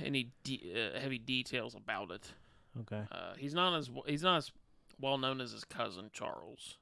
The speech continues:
Speaker 1: so there's not as much documentation on him. And the land that makes up, uh, the District of Columbia, it's, you know,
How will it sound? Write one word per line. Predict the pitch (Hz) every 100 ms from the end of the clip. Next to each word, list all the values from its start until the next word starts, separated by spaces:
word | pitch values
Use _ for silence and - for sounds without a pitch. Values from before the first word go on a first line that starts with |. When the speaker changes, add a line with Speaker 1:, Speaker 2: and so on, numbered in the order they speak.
| -
Speaker 1:
so | 127
there's | 127
not | 143
as | 131
much | 127 -
documentation | 117 117 - 104 110 110 -
on | 78 87
him. | 147 104 92 - - - - - - - _ _ _ _ _ _ _ _ - _ _
And | - 147 143 139 139 139 139 - - _ - - _ _ _ _ _ _ _ _ _ _ _ _ _ _ _ - _ _ _ _ _ -
the | 208 151 147 143 139 143
land | 151 180 180
that | 156
makes | 170 -
up, | 156 - - - - - - - -
uh, | 143 127
the | 127
District | 139 - 143
of | 131
Columbia, | 143 131 117 101 113 123 - _ _ - - _ _ _
it's, | - 127 - - -
you |
know, | 117